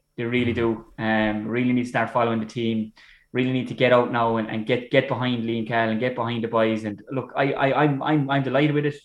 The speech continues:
I, I, I'm excited, and I look forward to the year ahead. And I think, I think Liam Cahill will, will, will, will do a great job with the, with the players. And look,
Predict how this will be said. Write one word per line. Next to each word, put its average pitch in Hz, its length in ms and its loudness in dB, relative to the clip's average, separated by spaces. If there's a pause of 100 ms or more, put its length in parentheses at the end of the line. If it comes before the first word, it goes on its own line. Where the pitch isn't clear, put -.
(140)
I, 117 120 -6
I, 117 200 -4
I'm 117 80 -4
excited, 131 420 0
and 123 100 -2
I 120 60 0
look 123 180 -2
forward 123 260 2
to 117 80 -10
the 120 80 -6
year 120 140 2
ahead. 113 260 2
And 107 180 -8 (360)
I 117 100 0
think, 117 320 -4
I 120 120 0
think 117 160 -6
Liam 117 140 -6
Cahill 113 260 -2
will, 113 380 -2
will, 117 120 0
will, 117 180 -2
will 117 100 -2
do 113 120 0
a 107 40 -4
great 113 220 0
job 110 220 -2
with 107 140 -8
the, 110 120 0
with 110 160 -4
the - 60 -8
players. 110 420 -2
And 107 140 -10
look, - 180 0